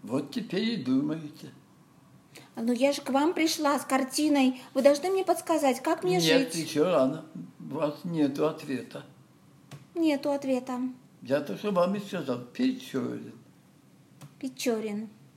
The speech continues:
Speaker 1: Теперь думаете.
Speaker 2: Вы знаете, художник Сергей Бархин, Сергей
Speaker 1: Ну
Speaker 2: Михайлович.
Speaker 1: что, я его не знаю, но у меня спектакль я оформлял.
Speaker 2: Знаю, да, он, мы с ним дружим.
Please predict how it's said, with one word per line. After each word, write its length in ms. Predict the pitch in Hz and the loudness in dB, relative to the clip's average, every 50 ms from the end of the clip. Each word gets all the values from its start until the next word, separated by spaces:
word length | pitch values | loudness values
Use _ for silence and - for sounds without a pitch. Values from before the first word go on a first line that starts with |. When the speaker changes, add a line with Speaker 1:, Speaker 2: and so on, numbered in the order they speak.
| - - - - | -20 -20 -18 -10
Speaker 1:
Теперь 460 | - 131 135 135 - 160 147 127 117 110 | -6 -6 -4 -2 0 2 2 2 2 0
думаете. 720 | 120 127 127 127 127 135 151 165 165 160 - - 104 101 - - - - - - - _ _ - - _ - - - - - - - - - - - - - - - - - - | 0 2 2 4 2 2 0 -2 -4 -6 -8 -8 -8 -8 -10 -14 -20 -20 -20 -20 -20 _ _ -20 -20 _ -20 -20 -20 -20 -20 -20 -20 -20 -20 -20 -20 -20 -20 -20 -20 -20 -12 -6
Speaker 2:
Вы 80 | - 240 | -4 -2
знаете, 300 | 240 294 349 415 403 359 | 2 2 2 4 2 2
художник 600 | 339 294 262 240 330 392 453 440 - 320 277 262 | 4 4 4 4 4 4 4 2 2 2 0 2
Сергей 420 | - - 285 277 254 240 269 269 | 4 4 4 4 6 4 2 4
Бархин, 560 | 226 254 247 254 262 - - - 381 480 494 | 4 4 2 2 0 0 2 2 4 4 4
Сергей 320 | - - 285 240 226 254 240 | 2 2 2 2 4 4 4
Speaker 1:
Ну 80 | 233 | 4
Speaker 2:
Михайлович. 400 | 233 233 233 233 214 202 190 180 | 4 2 0 0 0 2 2 2
Speaker 1:
что, 100 | 175 170 | 4 4
я 180 | 170 147 147 156 | 4 6 6 6
его 200 | 156 151 143 151 | 6 6 6 4
не 200 | 147 147 147 147 | 4 4 4 4
знаю, 380 | 135 131 151 170 190 180 156 143 | 4 4 4 4 4 4 2 2
но 80 | 139 139 | 2 2
у 40 | |
меня 260 | 143 147 147 147 139 143 - - - - - | 2 4 4 4 2 0 -4 -14 -16 -18 -18
спектакль 600 | - - - 170 165 - 220 185 160 - - 131 | -8 -4 -2 0 4 8 8 8 8 6 0 -6
я 60 | 120 | -6
оформлял. 460 | 117 - 123 117 113 117 117 117 117 - | -6 -4 -6 -6 -6 -6 -6 -6 -4 0
Speaker 2:
Знаю, 420 | - 247 262 285 302 285 269 247 - | 0 4 6 6 8 6 6 4 2
да, 260 | 233 262 277 254 226 - | 4 4 4 4 4 4
он, 220 | - 339 415 415 381 | 4 4 4 6 4
мы 100 | 339 359 | 4 4
с 80 | 339 - | 2 4
ним 160 | 381 381 349 | 4 4 6
дружим. 540 | 285 349 320 269 240 233 226 196 175 170 185 | 6 6 6 4 4 2 0 -2 -2 -4 -6